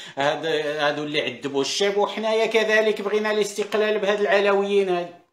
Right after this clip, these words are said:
كلشي راه يطالب بالاستقلال. الش-، الناس اللي ساكنين في الرباط يطالبوا الاستقلال بهاد فرعون السادس هذا.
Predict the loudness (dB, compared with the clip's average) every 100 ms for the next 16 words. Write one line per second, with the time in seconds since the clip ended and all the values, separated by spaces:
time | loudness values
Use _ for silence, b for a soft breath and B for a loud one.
0 | _ _ _ _ _ 6 8 8 8 8
1 | 8 6 6 4 6 4 4 0 4 4
2 | 4 2 2 2 2 4 4 4 2 4
3 | 4 2 2 4 6 6 6 2 4 4
4 | 6 4 2 0 -4 2 2 4 4 4
5 | 2 -2 2 4 2 0 0 0 -4 -6
6 | -6 -6